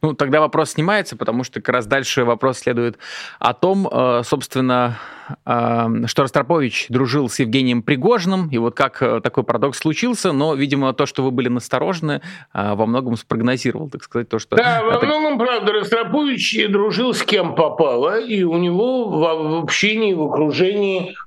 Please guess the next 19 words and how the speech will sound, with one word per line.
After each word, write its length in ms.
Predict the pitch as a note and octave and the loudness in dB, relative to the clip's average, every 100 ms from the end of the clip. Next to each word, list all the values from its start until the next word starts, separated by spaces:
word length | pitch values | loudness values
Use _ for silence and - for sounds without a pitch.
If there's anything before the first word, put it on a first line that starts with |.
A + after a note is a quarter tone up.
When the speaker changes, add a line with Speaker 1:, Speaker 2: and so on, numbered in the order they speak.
| - | 0
Speaker 2:
очень 360 | F3+ F3+ A3+ | 0 2 0
часто 480 | - G#3 F3+ C3+ D#3 | 2 2 0 0 0
появлялись 720 | C#3+ D3 C#3+ D3 D3 C#3 B2+ | 2 0 2 0 0 -2 0
люди, 560 | F3+ G#3 G#3+ A#3+ A#3 A#3+ - - - | 0 2 2 0 0 -4 -20 -10 -6
с 120 | - | 0
которыми 480 | F#3 F3 G#3 G#3+ G3+ | 0 2 0 2 2
рядом 400 | G3 G3 A3 G#3 | 2 0 -2 -2
фотографироваться 880 | F3+ D#3+ D#3+ D#3+ E3 E3 E3+ E3 F#3 | -2 2 2 2 0 0 0 0 0
не 160 | F#3 | 0
следовало. 680 | F3+ C3+ A2 E2+ E2+ E2+ - - - | 0 0 0 2 2 0 -2 -6 0
Именно 320 | C#3+ E3+ F3 | 2 2 0
поэтому 680 | D#3 E3 F3 G3+ F#3+ A3+ A#3 | 2 2 2 0 0 0 0
у 160 | F#3+ E3+ | 0 2
нас 320 | D#3+ D3+ - | 2 0 0
с 40 | |
ним 160 | F#3 F#3+ | 0 2
совместной 640 | F3+ D3+ C3 C#3+ C3 D#3+ | 0 0 0 0 0 -2
фотографии 720 | - C#3 A#2 B2 A2+ B2 A2+ | 0 0 2 0 0 -2 0
нет. 340 | G2 D2 - | 0 -2 -4